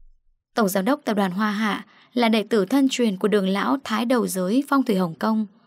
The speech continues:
phong thủy đại sư nhất đẳng. Đây mới là bí mật lớn nhất được nói ra tối nay. Nhưng mà... Nhưng...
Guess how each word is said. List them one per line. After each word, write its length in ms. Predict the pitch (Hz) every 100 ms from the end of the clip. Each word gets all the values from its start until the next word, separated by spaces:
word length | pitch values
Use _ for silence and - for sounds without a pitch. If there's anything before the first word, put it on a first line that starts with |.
| _ _ _ _ -
phong 220 | 220 214
thủy 180 | 247 185
đại 200 | 202 196
sư 220 | - 277
nhất 260 | 262 339 -
đẳng. 240 | 233 160 - _ _ _ _
Đây 280 | 220 226 220
mới 120 | 233
là 120 | 285
bí 200 | 208 214
mật 240 | 240 285 220
lớn 200 | 202 214
nhất 220 | 349 -
được 140 | 226
nói 180 | 208 202
ra 120 | 208
tối 220 | 294 233 220
nay. 300 | 262 262 226 _ _ _ _ _ _ _ _ -
Nhưng 240 | 254 254
mà... 400 | 247 214 208 196 190 190 _ _ _ _ _ _ _ _ _ _
Nhưng... 540 | 262 277 277 277 269